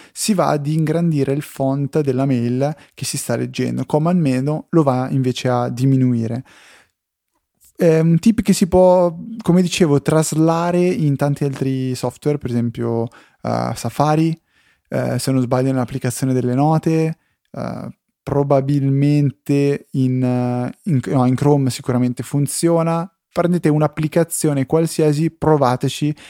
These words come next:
e molto probabilmente funziona. Funziona anche in Messages, se non sbaglio. Vediamo, provo, sto provando. E infatti funziona anche lì. Che schifo il font grande.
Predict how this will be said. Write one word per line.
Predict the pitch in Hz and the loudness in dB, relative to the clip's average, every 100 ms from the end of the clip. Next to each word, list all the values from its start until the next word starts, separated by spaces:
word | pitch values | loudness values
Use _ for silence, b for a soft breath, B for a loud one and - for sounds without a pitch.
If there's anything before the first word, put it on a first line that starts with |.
| B B | B B
e | 139 | 0
molto | 147 156 156 | 4 2 0
probabilmente | 143 147 139 139 | -2 0 0 -2
funziona. | 139 131 127 | -2 -2 -2
Funziona | 127 151 151 165 | 0 0 2 2
anche | 151 147 | 2 0
in | 139 | 2
Messages, | 147 - - 156 170 170 | 0 -2 -4 -2 -2 -4
se | - | -4
non | 127 131 | -4 -4
sbaglio. | - 160 175 175 226 | -4 -2 0 -2 -6
Vediamo, | - - - | -12 -12 -12
provo, | - - _ | -12 -12 _
sto | - 139 | -12 -8
provando. | 143 143 139 - _ _ _ _ - | -4 -4 -6 -10 _ _ _ _ -6
E | |
infatti | 165 131 131 135 | -4 -4 -6 -6
funziona | - 147 170 | -6 -4 -2
anche | 170 175 | 0 0
lì. | |
Che | 214 196 | 0 -2
schifo | - - 190 202 - | -4 -8 -6 -4 -4
il | 156 | -6
font | - 151 147 | -4 -6 -6
grande. | 151 143 143 | -6 -6 -6